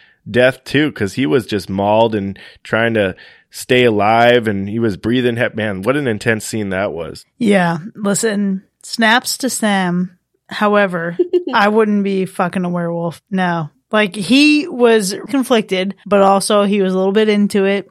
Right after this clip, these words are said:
Speaker 2: And then he also then decided to set the boundary, which I respect and I love him for. He's a king. But I just don't think I could ever, like, if, if, if a woman walked up to me
Speaker 3: <laughs>
Speaker 2: as a werewolf, <laughs> I just don't see a situation or a circumstance in which I'd be like,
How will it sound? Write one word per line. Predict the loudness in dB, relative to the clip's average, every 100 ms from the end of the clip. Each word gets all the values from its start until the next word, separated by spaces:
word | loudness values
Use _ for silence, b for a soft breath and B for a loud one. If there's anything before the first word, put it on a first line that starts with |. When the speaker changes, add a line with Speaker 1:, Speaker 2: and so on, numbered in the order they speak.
| _
Speaker 2:
And | -4
then | -2
he | 0 2
also | 2 2 -2
then | -2 -2 -2
decided | -2 0 0
to | -2
set | -4
the | -2
boundary, | 0 0 0 -2
which | -2 -2
I | -2
respect | -2 -2 -2 -2 -2
and |
I | -2
love | 0 -2
him | -2 -4
for. | -2 -2
He's | -2
a | -2
king. | -4 -4 -4 -8 B B
But | 0 4 4 2 -4 B _
I | -2 0
just | -2 -4
don't | -2 -2 -2 -8 -6
think | -4 -2
I | -4
could | -4 -4
ever, | -4 -6 -4
like, | -2
if, | -2 -2
if, | -4 -2
if | -2 -2
a | -2
woman | 0 0 0 2
walked | 2 0
up | -6
to | -4
me | -4 -4 0 2 4
Speaker 3:
<laughs> | 2 2
Speaker 2:
as | 2
a | 2
werewolf, | 2 2 0 -4 -6 -6 -2
<laughs> | -2 -2 -6 -8 2
I | 4
just | 4 4 2 2 -8 B -10 0
don't | 0 2
see | 2
a | 2
situation | 0 0 2 2 0 -2 -2
or | 0
a | 0
circumstance | 0 -2 0 0 0
in | 0
which | 0
I'd | 0 0
be | 2
like, | 0